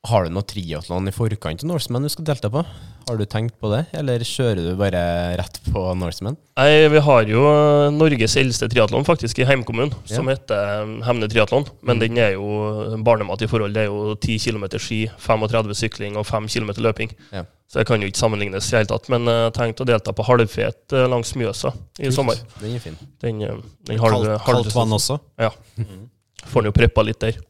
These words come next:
Speaker 3: Ja.
Speaker 1: Ja.
Speaker 3: Det er ikke noe dum idé, bare det å gjøre, mm, gjøre en konkurranse generelt er veldig fint. Bare det å kjenne på hvordan det er å gjøre det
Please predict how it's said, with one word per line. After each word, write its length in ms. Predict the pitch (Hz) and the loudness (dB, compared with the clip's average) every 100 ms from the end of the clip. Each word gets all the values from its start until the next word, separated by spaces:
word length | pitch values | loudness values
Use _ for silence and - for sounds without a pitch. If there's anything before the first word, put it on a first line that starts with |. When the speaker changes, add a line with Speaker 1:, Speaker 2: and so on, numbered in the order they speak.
| - | -10
Speaker 3:
Ja. 120 | 95 | -6
Speaker 1:
Ja. 100 | 107 - _ _ _ _ _ _ - - - | -6 -10 _ _ _ _ _ _ -20 -20 -2
Speaker 3:
Det 80 | 139 | -2
er 20 | |
ikke 80 | - 190 | 0 -2
noe 20 | |
dum 160 | 135 127 | 0 2
idé, 200 | 123 127 | 0 2
bare 200 | 127 117 | 0 2
det 80 | 113 | -2
å 80 | 117 | -2
gjøre, 280 | 113 95 98 101 101 | -2 -4 -4 -4 -4
mm, 220 | 104 101 92 - _ | -6 -10 -14 -20 _
gjøre 220 | 117 98 92 | -8 -8 -8
en 140 | 98 | -10
konkurranse 520 | 98 98 104 87 - 98 | -12 -6 -4 -4 -8 -8
generelt 440 | 101 101 113 - | -4 -4 -4 -6
er 160 | 107 98 | -6 -4
veldig 360 | 98 87 90 | -6 -6 -10
fint. 520 | - 87 90 - - - | -10 -12 -12 -10 -12 -12
Bare 160 | 110 98 | -8 -6
det 160 | 95 98 | -6 -6
å 60 | |
kjenne 300 | 107 117 95 - | -6 -6 -6 -8
på 100 | 95 | -10
hvordan 220 | 85 92 | -8 -8
det 120 | 90 | -8
er 100 | 80 | -8
å 60 | 95 92 | -4 -4
gjøre 80 | 82 | -4
det 180 | 92 | -10